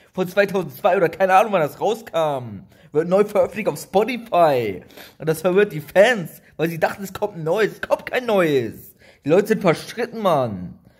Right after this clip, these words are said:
Aber macht euch Bestand, Flair und Bastut Don Hengst rasieren die Szene, Mann.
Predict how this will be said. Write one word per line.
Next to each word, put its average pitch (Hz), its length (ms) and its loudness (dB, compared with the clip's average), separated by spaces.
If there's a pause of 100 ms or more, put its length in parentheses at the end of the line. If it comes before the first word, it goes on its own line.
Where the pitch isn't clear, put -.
(160)
Aber 139 120 -4
macht 202 220 2
euch 196 160 2
Bestand, 170 460 0
Flair 240 320 4
und 190 240 -2
Bastut - 560 -8
Don 175 260 0
Hengst 196 640 -8 (300)
rasieren 220 640 0
die 185 100 -4
Szene, 233 500 -4
Mann. 131 560 -6